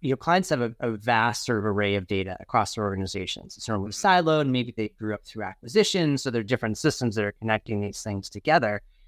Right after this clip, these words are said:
Speaker 1: And we're seeing a lot of value in sort of the enterprise search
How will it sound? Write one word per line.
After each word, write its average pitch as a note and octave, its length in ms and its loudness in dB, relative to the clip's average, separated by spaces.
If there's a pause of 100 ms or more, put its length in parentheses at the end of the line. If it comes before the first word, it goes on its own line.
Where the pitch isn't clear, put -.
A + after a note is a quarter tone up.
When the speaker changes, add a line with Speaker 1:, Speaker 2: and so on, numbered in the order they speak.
(160)
Speaker 1:
And D3+ 100 0
we're D3+ 100 2
seeing G3 220 2
a F#3 60 4
lot C3 200 4
of B2 100 0
value A#2 300 2
in A2+ 120 0
sort A#2+ 140 -6
of G#2+ 120 -6
the - 100 -20
enterprise A#2+ 480 0
search - 640 -4